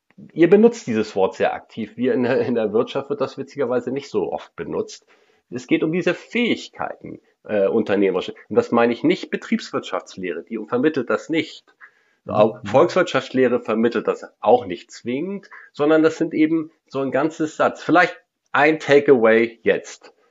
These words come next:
Speaker 1: ist, Entrepreneurs are not born, they are made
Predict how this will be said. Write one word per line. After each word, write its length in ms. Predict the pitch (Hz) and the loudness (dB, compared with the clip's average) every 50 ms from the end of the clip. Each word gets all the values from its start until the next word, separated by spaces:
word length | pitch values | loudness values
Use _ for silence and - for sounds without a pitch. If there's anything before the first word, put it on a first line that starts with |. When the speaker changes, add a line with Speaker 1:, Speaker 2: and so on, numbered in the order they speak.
| _ _ - | _ _ -4
Speaker 1:
ist, 420 | 123 123 120 127 120 - - - _ _ _ _ _ _ - | 2 4 4 4 4 0 -8 -20 _ _ _ _ _ _ 2
Entrepreneurs 1000 | 120 120 139 143 143 - 135 117 - - 117 117 113 120 131 147 160 156 156 - | 4 4 4 4 2 0 -2 -2 0 2 2 4 4 4 4 4 4 2 0 -4
are 140 | - 113 110 | -4 -2 0
not 300 | 104 98 92 87 - - | 2 0 0 0 -2 0
born, 540 | 113 110 117 117 120 123 123 135 147 - _ _ _ _ | 2 4 6 6 6 6 2 -2 -6 -12 _ _ _ _
they 240 | - 90 82 104 104 | -12 0 2 4 6
are 120 | 101 98 98 | 6 6 4
made 520 | 95 95 98 98 107 113 135 143 - - | 4 4 4 6 6 6 4 0 -6 -10